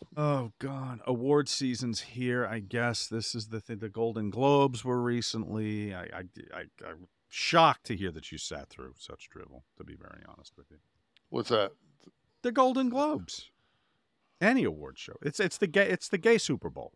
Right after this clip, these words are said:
Speaker 1: Uh, let's be honest. The, with the outfits and the red carpet and who won
Speaker 2: How is
Speaker 1: this
Speaker 2: that
Speaker 1: and
Speaker 2: ga-,
Speaker 1: won
Speaker 2: uh,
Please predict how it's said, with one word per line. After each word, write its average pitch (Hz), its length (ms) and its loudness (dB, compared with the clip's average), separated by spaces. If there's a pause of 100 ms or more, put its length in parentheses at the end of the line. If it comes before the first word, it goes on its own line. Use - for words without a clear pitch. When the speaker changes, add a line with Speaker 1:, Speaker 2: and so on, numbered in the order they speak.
(160)
Speaker 1:
Uh, 98 80 -6
let's 107 200 -6
be 95 160 -8
honest. 69 260 -14
The, 87 100 -6
with 87 140 -10
the 107 120 0
outfits 151 840 6
and 82 240 -6
the 76 280 -14 (1080)
red 113 360 -2
carpet 156 840 2
and 85 300 -6 (240)
who 123 100 -2
won 104 420 0
Speaker 2:
How 123 140 2
is 185 160 4
Speaker 1:
this 180 220 2
Speaker 2:
that 113 60 -4
Speaker 1:
and 90 100 -4
Speaker 2:
ga-, 87 60 -8 (240)
Speaker 1:
won 92 480 -10
Speaker 2:
uh, - 840 -20